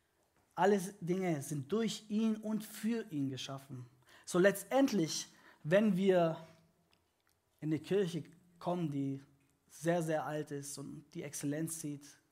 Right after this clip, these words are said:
und die Majestät und die Schönheit, die drin, drin sind, da gibt's ja schöne, wunderschöne Gebäude. Das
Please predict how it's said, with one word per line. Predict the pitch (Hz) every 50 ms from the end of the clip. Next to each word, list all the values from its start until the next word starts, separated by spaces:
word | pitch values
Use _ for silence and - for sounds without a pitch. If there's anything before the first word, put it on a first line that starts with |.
| _
und | - 151
die | 147 139
Majestät | 143 143 139 139 135 - - - 156 156 147 - - - _ _ _ _ _ _ _
und | 165 147 139
die | 143
Schönheit, | - - - 160 170 170 156 139 139 -
die | 143
drin, | 139 147 139 143 143 143 143 139 - - -
drin | _ - 147 151 151
sind, | 147 147 139 143 143 143
da | 139
gibt's | 151 147 147 - -
ja | 143 143 139 - -
schöne, | - - - - - - 151 156 156 151 147 147 143 - _ _ _ _ _ _ _ _ _ -
wunderschöne | 156 156 160 156 156 - 156 147 147 143 139 135 139 - - _ _ _
Gebäude. | - - 135 135 139 151 160 156 156 147 143 - _ _ _ _ _ _ _ _ _ _ _ _ _ _ _ _ _ _ _ _ _ _ _ _ _ _ _ _ _ _ _ _ _ _ _ _ _ _ _ _ _ _ _ _ _ _ -
Das | 175 180 170 - - -